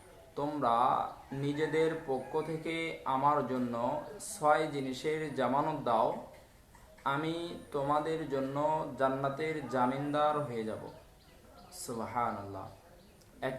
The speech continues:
নাম্বার, তোমরা যখন কথা বলবা, সত্য কথা বলবা। দুই নাম্বার, যখন তোমরা ওয়াদা করবা, ওয়াদা পূরণ করবা। তিন নাম্বার, তোমাদের নিকট আমানত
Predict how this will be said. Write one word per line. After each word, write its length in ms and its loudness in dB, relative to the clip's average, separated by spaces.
নাম্বার, 420 4
তোমরা 240 -4
যখন 220 -2
কথা 300 0
বলবা, 300 0
সত্য 380 -6
কথা 200 -2
বলবা। 340 -4
দুই 140 0
নাম্বার, 400 2
যখন 260 -2
তোমরা 300 -2
ওয়াদা 380 4
করবা, 360 2
ওয়াদা 380 4
পূরণ 280 -2
করবা। 280 -8
তিন 140 -4
নাম্বার, 420 4
তোমাদের 360 0
নিকট 340 0
আমানত 360 4